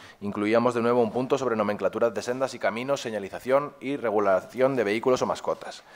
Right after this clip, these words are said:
También hemos comentado en alguna ocasión que quizás deberíamos, en colaboración con instancias superiores, recuperar la figura de guardia forestal de forma permanente en nuestro municipio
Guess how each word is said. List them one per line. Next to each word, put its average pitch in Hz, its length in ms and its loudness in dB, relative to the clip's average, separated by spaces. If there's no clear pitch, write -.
También 120 220 -2
hemos 123 140 0
comentado 135 600 6
en 107 140 -2
alguna 117 280 4
ocasión 127 540 2
que 104 160 -6
quizás 98 200 -2
deberíamos, 120 500 2
en 117 60 -4
colaboración 101 380 0
con 104 60 -2
instancias 104 280 -6
superiores, 104 440 -2
recuperar 95 400 -2
la 104 80 2
figura 98 260 -2
de 92 80 2
guardia 92 220 2
forestal 98 360 -2
de 104 80 -8
forma 95 220 -2
permanente 98 460 -2
en 90 80 -6
nuestro 92 200 -8
municipio 110 560 -4